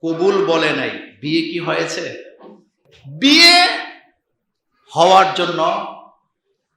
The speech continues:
প্রথম শর্ত হলো সাক্ষী লাগবে। কথা বলেন,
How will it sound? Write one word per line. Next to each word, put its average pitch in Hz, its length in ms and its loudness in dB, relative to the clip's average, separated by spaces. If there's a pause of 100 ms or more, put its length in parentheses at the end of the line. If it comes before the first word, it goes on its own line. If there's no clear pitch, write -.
(260)
প্রথম 226 340 0
শর্ত 208 320 -2
হলো 190 240 -4
সাক্ষী - 480 -4
লাগবে। 101 680 -10 (880)
কথা 123 200 -10
বলেন, 135 600 -8